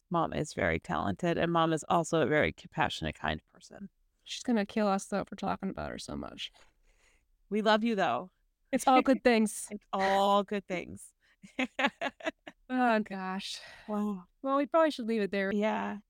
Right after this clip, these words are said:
Speaker 1: So, as always, if anything in this episode has,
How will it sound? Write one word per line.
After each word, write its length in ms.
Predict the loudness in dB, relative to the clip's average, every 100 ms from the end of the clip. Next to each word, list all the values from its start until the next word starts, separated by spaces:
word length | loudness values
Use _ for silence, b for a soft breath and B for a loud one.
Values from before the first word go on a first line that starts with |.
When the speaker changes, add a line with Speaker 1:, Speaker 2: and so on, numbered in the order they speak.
| -20 -6
Speaker 1:
So, 400 | 2 4 4 2
as 240 | 2 2 2
always, 600 | 0 2 2 0 -2 -6
if 120 | -8 -4
anything 480 | -6 -6 -6 -6
in 260 | -6 -4 -4
this 200 | -4 -8
episode 540 | -8 -8 -2 2 4 4
has, 600 | 2 2 2 0 -6